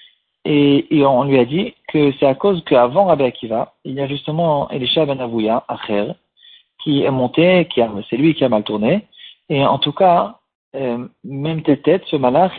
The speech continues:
il aurait dû se lever en voyant ce Talmid Chacham. Et à cause du fait qu'il ne s'est pas levé en son honneur, c'est à cause de ça qu'on le frappe. Donc m-, maintenant, Rabbi Akiva, en fait, c'est lui, c'est lui qui a vu la grandeur du Talmid Chacham, que même un malach tellement important,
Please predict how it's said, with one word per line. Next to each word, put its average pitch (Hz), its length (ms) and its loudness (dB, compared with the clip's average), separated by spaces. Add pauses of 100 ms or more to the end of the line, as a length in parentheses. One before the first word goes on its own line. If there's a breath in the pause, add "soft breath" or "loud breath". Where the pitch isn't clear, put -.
il 139 140 -4
aurait 131 160 -2
dû 180 120 -4
se - 160 -4
lever 143 580 2
en 120 160 -8
voyant 139 280 2
ce 131 100 -6
Talmid 113 320 -4
Chacham. 113 380 -4 (640)
Et 147 420 2
à 123 120 0
cause 175 280 2
du 139 120 -2
fait 160 260 0
qu'il 127 160 -2
ne 117 60 -4
s'est 120 140 -4
pas 165 180 2
levé 135 540 0 (420)
en 120 100 -10
son 120 220 -10
honneur, 127 440 0 (320 soft breath)
c'est 123 100 -2
à 110 40 2
cause 180 220 0
de 131 160 2
ça 160 100 4
qu'on 151 160 -2
le 120 80 -2
frappe. - 440 -4
Donc - 200 -14
m-, 107 300 -4
maintenant, 151 320 -2
Rabbi 120 180 2
Akiva, 123 300 0
en 131 80 2
fait, 151 240 0
c'est 117 60 -8
lui, 156 380 -2 (360)
c'est 110 80 -4
lui 147 240 0
qui 139 120 0
a 110 100 4
vu 147 340 0 (420 loud breath)
la 123 160 2
grandeur 143 420 2
du 143 120 -4
Talmid 131 320 -2
Chacham, 160 400 -2
que 131 100 -6
même 160 300 -2
un 120 160 0
malach 135 320 0
tellement 127 260 -2
important, 143 580 -4